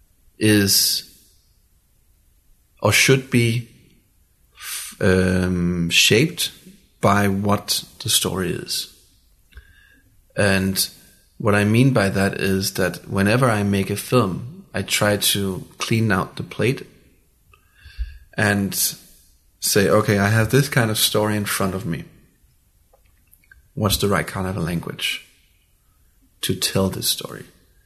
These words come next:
And it's in a way saying that the story or the people and what I find interesting there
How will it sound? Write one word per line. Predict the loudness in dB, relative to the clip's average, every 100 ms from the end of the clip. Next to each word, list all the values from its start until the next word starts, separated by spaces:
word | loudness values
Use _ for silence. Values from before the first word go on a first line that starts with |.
| _ _ _ _ _ -4
And | -2 -2 -4 -10 -14 _ _ _ _ _ _ _ _ 0
it's | 0 4
in | 2
a | 2
way | 4 4 4
saying | 2 2 0 2
that | 0 -2 -8
the | -2 2
story | 2 2 2 4 4 2 -2 -14 -20 -20 _ -20 _ _ _ _ _ _ -20 -20 _ -4
or | 2 2
the | 2
people | -2 0 0 4 4 4
and | 2 -2 -6
what | -2 0
I | 2 0 -2 -10 -20 -20
find | -6 0 0
interesting | 0 -2 -2 -2 2
there | 4 2